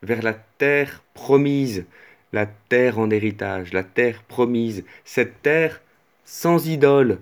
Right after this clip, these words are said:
contrairement à la terre d'Égypte, une terre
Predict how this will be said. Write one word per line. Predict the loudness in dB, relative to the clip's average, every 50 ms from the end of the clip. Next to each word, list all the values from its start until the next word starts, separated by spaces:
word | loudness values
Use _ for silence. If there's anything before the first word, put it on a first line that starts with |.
| -12 _ _ -10
contrairement | -10 -8 -8 -10 -12 -6 -4 -2 0 0
à | 0
la | 0 -2
terre | -2 -2 -4 -2 2
d'Égypte, | 2 2 2 2 -2 -2 -4 -6 -14 -20 -20 -20 _ _ _ _ _ _ _ _ _ _ _ _
une | -10 -10 -10
terre | -6 _ 0 2 2 2 0 -4 -12